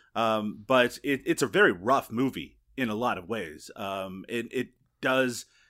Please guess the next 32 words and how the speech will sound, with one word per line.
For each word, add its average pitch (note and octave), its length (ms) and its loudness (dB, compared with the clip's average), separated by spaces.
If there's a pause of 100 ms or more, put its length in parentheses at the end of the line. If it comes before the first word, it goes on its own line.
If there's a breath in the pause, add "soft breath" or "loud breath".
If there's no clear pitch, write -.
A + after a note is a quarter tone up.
(120 soft breath)
it D3+ 140 4
is E3+ 180 8
also C#3 580 4
very C3 220 2
much B2+ 200 2
ahead A#2+ 180 -4
of A2 60 -2
its A2 140 -10
time. A2+ 440 -6
It's - 160 -12
about A#2 300 0
a G#2+ 80 -4
serial A2 320 -2
killer A#2 300 -2
who's A2 260 -4 (220 loud breath)
being G#2+ 180 -4 (220)
fil-, B2 300 0 (120)
filmed B2+ 320 0
by A2 340 -2
a G#2+ 180 -4
documentary A2 640 -6
crew, D#3+ 440 0 (300 loud breath)
and A#2 460 -2
as B2 380 0
the A#2 160 -2
movie A#2 240 -2
goes A2+ 200 0
along, A#2 320 -2
that A2+ 120 -4
documentary A#2 440 -4
crew A#2 240 -4
gets G#2 300 -6